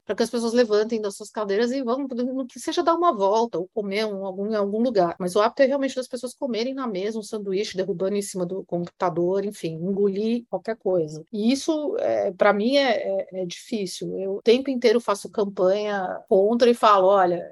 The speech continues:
assim, esse intervalo, ele é fundamental, ele, ele é importante pra todo mundo, né?" E se a gente é uma empresa global, é bom que a gente tenha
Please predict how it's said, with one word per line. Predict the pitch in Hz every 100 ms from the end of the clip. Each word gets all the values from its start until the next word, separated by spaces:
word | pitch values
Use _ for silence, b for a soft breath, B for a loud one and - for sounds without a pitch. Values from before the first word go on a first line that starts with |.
| 175
assim, | - 180 190
esse | 190
intervalo, | 202 226 202 208 220
ele |
é | 202
fundamental, | - 220 214 220 220 190 196 202 196
ele, | 180 185 180 180
ele | - 196
é | 190
importante | 214 226 202 - 196 -
pra | 190
todo | 208 185
mundo, | 180 196 202 190 170
né?" | 180 196 190
E |
se | 190
a |
gente | 196 214 233
é |
uma | 208
empresa | 208 208 202
global, | 180 185 196
é | 208
bom | 214 226
que |
a | 214
gente | 214 -
tenha | 254 220